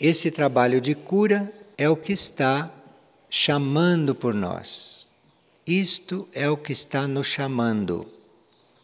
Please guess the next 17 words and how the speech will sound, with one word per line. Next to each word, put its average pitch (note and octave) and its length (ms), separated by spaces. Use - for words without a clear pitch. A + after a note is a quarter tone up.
Porque D3 260
aí, F#3 220
a A3+ 60
partir F3 460
daí, D3 680
as C3+ 220
ações C3+ 640
externas, A2+ 1160
os B2 300
atos C#3+ 440
externos, A#2 1120
os C#3 240
recursos D#3+ 1300
que B2+ 160
nós C#3 240
possamos C3 720
usar A#2+ 600